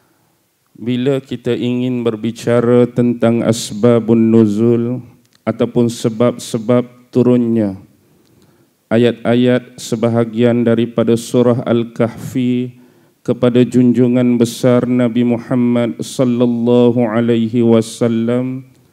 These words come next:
sebagaimana kita semua dapat merujuk kepada suatu kitab tafsir yang banyak diguna pakai oleh cendekiawan-cendekiawan dan ulama-ulama besar Islam, iaitu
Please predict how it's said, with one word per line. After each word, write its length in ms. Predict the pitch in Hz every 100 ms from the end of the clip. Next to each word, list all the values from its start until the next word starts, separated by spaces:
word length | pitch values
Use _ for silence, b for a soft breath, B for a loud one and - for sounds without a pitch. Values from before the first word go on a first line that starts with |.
| b b b b b b
sebagaimana 960 | - 131 117 123 123 127 123 131 143
kita 320 | 143 127 120 120
semua 480 | 117 120 120 123
dapat 320 | 117 117 117 -
merujuk 800 | 120 117 117 110 120 127 - -
kepada 320 | 120 120 117
suatu 480 | 113 - 117 117 120
kitab 480 | 120 120 113 -
tafsir 640 | - 117 113 - 117 107 101 98 _ b b b b b -
yang 240 | 117 123
banyak 400 | 120 127 139 143
diguna 480 | - 120 113 120 117
pakai 800 | 117 117 110 - 123 120 120 - -
oleh 240 | 117 117
cendekiawan-cendekiawan 1900 | 120 123 113 117 113 - 117 117 117 117 113 117 113 113 113 120 117 117 117
dan 240 | 113 113 117
ulama-ulama 1040 | 117 117 120 127 131 123 123 123 123 120
besar 480 | - 113 117 120 113
Islam, 800 | 110 117 - 120 123 123 127 131 b b b -
iaitu 720 | 127 - 123 - 135 135 135